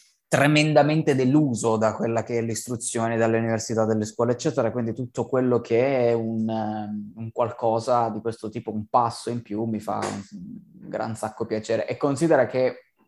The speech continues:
uno dei miei sogni più reconditi è quello di impattare nella formazione un giorno, nell'istruzione,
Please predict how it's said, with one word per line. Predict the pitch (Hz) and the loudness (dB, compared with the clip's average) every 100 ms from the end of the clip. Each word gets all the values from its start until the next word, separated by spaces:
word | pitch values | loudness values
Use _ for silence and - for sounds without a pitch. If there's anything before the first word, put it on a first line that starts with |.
| _ | _
uno | 147 151 143 | -2 0 2
dei | 127 127 | 2 0
miei | 123 131 139 135 131 127 123 | 0 0 -2 -2 -2 -2 -2
sogni | 117 - 131 131 120 | -4 -4 -4 -2 -4
più | 107 | -2
reconditi | 117 127 120 113 113 113 113 | -4 -4 -2 -2 0 -2 -2
è | 117 | -2
quello | 117 113 | 0 0
di | 110 | 0
impattare | 110 107 110 - - 110 104 104 | -2 -2 -4 -6 -2 -2 0 -4
nella | 101 101 | -6 -8
formazione | 98 104 101 98 - 98 | -8 -8 -8 -10 -8 -8
un | 98 101 | -6 -6
giorno, | 110 98 104 101 | -6 -6 -8 -10
nell'istruzione, | 104 107 107 120 113 - 98 107 107 | -6 -6 -8 -18 -18 -12 -10 -8 -10